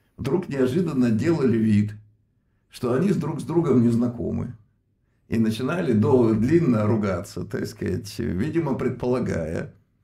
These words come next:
что, э, граждане России не знают, что всё оставшееся время они постоянно пребывают, находясь в Государственной Думе, не одно десятилетие,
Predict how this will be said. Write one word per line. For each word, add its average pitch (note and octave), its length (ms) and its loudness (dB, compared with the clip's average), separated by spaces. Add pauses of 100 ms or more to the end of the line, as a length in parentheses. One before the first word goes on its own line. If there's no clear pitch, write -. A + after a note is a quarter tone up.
(420)
что, B2+ 520 4
э, F#2+ 500 0
граждане A#2+ 520 -2
России F#2 680 0 (460)
не B2+ 160 0
знают, C3+ 500 0
что G2+ 280 -6
всё D3 240 -4
оставшееся A2 640 -4
время G2 480 -2 (680)
они B2+ 380 0
постоянно D3 640 -2
пребывают, A2 800 0
находясь G#2 460 -4
в - 40 -8
Государственной G2 640 -6
Думе, F2 320 -2
не - 120 2
одно G#2 260 0
десятилетие, - 920 -6